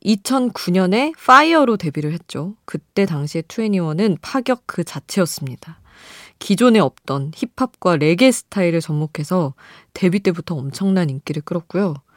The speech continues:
그리고 이천십 년에는 미스 A가 뱃걸 굿걸로 데뷔를 했죠. 정말 케이팝 역사상 충격적인 데뷔곡 중 하나가 아닐까 싶은데 데뷔 이십일 일 만에 공중파 방송 일 위,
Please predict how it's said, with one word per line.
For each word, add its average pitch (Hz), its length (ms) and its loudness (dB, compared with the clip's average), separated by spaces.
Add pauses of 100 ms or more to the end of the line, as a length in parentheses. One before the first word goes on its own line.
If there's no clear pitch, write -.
(460)
그리고 254 320 6
이천십 294 580 4
년에는 294 480 8
미스 190 340 2
A가 170 720 6
뱃걸 196 460 2
굿걸로 147 640 -2
데뷔를 156 420 -2
했죠. 156 560 -8 (380)
정말 156 560 -2 (560)
케이팝 214 340 0
역사상 147 560 -6
충격적인 214 580 -2
데뷔곡 147 360 -6
중 156 160 -6
하나가 196 240 0
아닐까 143 340 -2
싶은데 165 540 -2 (340)
데뷔 190 460 4
이십일 170 560 -2
일 170 100 2
만에 160 420 -2 (280)
공중파 202 580 2
방송 147 380 -6
일 156 180 -2
위, 160 220 -2